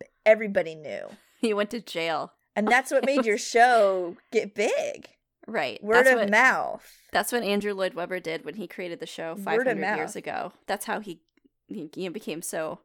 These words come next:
Speaker 2: famous, actually, was he exposed his ankle off the side of his
Speaker 1: Right.
Speaker 2: California king. And people are like, "We gotta see more of what this guy's
Speaker 1: And that's
Speaker 2: got."
Speaker 1: why we're not famous yet.
Speaker 2: Right. We
Speaker 1: Nobody's
Speaker 2: haven't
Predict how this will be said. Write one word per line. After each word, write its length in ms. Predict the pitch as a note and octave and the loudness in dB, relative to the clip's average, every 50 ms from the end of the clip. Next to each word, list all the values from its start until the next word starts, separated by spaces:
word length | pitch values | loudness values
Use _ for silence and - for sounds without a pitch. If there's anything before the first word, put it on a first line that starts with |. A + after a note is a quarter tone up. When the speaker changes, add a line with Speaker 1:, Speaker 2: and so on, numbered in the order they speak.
| _ _ _ | _ _ _
Speaker 2:
famous, 540 | _ - - F#3 G3 E3+ - - F#3+ - - - | _ -4 -2 -2 -2 -2 -6 -8 -10 -10 -12 -14
actually, 360 | G3 - - - E3 D#3 D3+ E3+ | -14 -14 -12 -10 -8 -8 -8 -8
was 160 | E3 F3 - | -10 -10 -6
he 80 | G#3+ | -6
exposed 560 | E3 - - - - - F3+ F3+ F#3 F#3+ - - | -6 -6 -8 -10 -4 0 0 0 0 -2 -4 -8
his 120 | F#3+ - - | -12 -10 -8
ankle 540 | - F#3 F3+ G3 - - E3 D3+ D3 C#3+ - - | -6 -4 -4 -4 -4 -4 -2 -2 -2 -2 -4 -4
off 160 | D#3+ F#3 - | -6 -8 -6
the 80 | - F3+ | -10 -10
side 300 | - - F3 E3 D#3+ D#3+ | -6 -2 -2 -2 -2 -4
of 100 | D#3 - | -6 -10
his 120 | - G#3+ | -4 0
Speaker 1:
Right. 160 | G3+ E3+ B2+ | 2 2 2
Speaker 2:
California 340 | G2 D#3 D3+ F3 D#3+ D3+ C3+ | 2 0 -6 -10 -12 -12 -14
king. 460 | - - B3 G#3 F3+ D#3 D3+ D3 E3+ _ _ _ _ _ _ _ _ _ - | -14 -10 -8 -8 -6 -8 -8 -12 -16 _ _ _ _ _ _ _ _ _ -14
And 100 | F#3+ F#3 | -14 -10
people 220 | F3 F3 - E3+ E3+ | -10 -10 -8 -8 -8
are 40 | E3 | -6
like, 180 | D3+ D#3 - | -8 -8 -8
"We 140 | - F3+ F#3+ | -8 -8 -6
gotta 180 | G#3+ F3+ C3 - | -4 -6 -6 -6
see 220 | - - E3+ D#3+ | -10 -10 -10 -10
more 320 | E3 F3 E3 D#3 D#3 D3 C#3+ | -10 -10 -8 -8 -6 -6 -8
of 100 | - - | -8 -12
what 140 | - - | -14 -14
this 120 | - - - | -14 -14 -12
guy's 200 | - D3+ - - | -10 -8 -6 -4
Speaker 1:
And 80 | A3 | 0
that's 180 | A#3+ B3 C4 C4 | 0 0 0 0
Speaker 2:
got." 60 | D4+ | 2
Speaker 1:
why 80 | C4+ A#3+ | 0 0
we're 180 | A3+ A3+ B3 | 2 0 0
not 220 | B3 B3 A#3 F3+ - | 0 0 -2 -2 -4
famous 440 | - G#3+ A3 C#4 E4 E4+ - - - | -4 -6 -6 -6 -6 -8 -10 -6 -6
yet. 280 | - - - - - _ _ _ _ _ _ _ | -6 -6 -6 -8 -12 _ _ _ _ _ _ _
Speaker 2:
Right. 340 | - E3 E3+ E3 D#3 G3 | -6 -4 -2 -2 -2 -2
We 40 | - | 0
Speaker 1:
Nobody's 160 | G#3 A#3 B3 | 0 2 2
Speaker 2:
haven't 140 | - D4 - | 2 0 -4